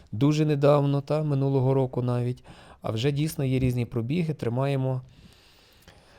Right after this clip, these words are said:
прима-, тримаємо позитивний настрій, що так і є.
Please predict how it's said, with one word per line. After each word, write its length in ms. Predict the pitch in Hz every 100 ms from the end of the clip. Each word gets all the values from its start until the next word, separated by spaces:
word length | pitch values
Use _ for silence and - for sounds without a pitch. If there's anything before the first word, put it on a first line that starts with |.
| -
прима-, 360 | - 120 139 160
тримаємо 680 | - 139 147 175 175 170 156
позитивний 640 | - 127 127 131 139 131
настрій, 480 | 127 156 156 147 131
що 360 | - - 120
так 380 | 120 - 131 -
і 40 | 120
є. 340 | 113 107 113